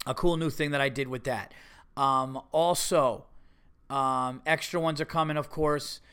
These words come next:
Uh, so, the, I mean, it's just gonna be, it's gonna be a crazy week. You're gonna get a lot of content, like, kinda all at once here just because of the traveling. But the good news is, being in Phoenix, being in, uh, Montreal Comedy Festival, being in Boston, doing all these things that I've been doing, uh,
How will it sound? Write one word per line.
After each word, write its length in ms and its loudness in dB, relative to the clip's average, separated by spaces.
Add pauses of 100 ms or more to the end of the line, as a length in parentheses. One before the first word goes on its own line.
(360)
Uh, 400 -4
so, 260 -2
the, 180 -10 (140)
I 60 -4
mean, 120 -2
it's 140 -4
just 160 -6
gonna 180 -4
be, 280 0
it's 200 -6
gonna 160 -2
be 100 2
a 40 -2
crazy 320 2
week. 260 0
You're 120 -2
gonna 100 -2
get 100 4
a 60 4
lot 220 6
of 60 -2
content, 520 0
like, 240 -2
kinda 240 -2
all 260 2
at 80 -4
once 280 -4
here 220 -4
just 200 -12
because 260 -8
of 60 -8
the 60 -10
traveling. 500 -4
But 160 -14
the 60 -8
good 260 -2
news 180 -6
is, 220 -2 (380)
being 240 2
in 100 -4
Phoenix, 460 -2
being 400 -2
in, 260 -2
uh, 240 0
Montreal 600 0
Comedy 400 -2
Festival, 640 -4 (400)
being 380 2
in 140 -2
Boston, 600 -2
doing 340 0
all 160 4
these 220 -2
things 240 -4
that 100 -2
I've 160 -2
been 160 -4
doing, 380 0
uh, 340 2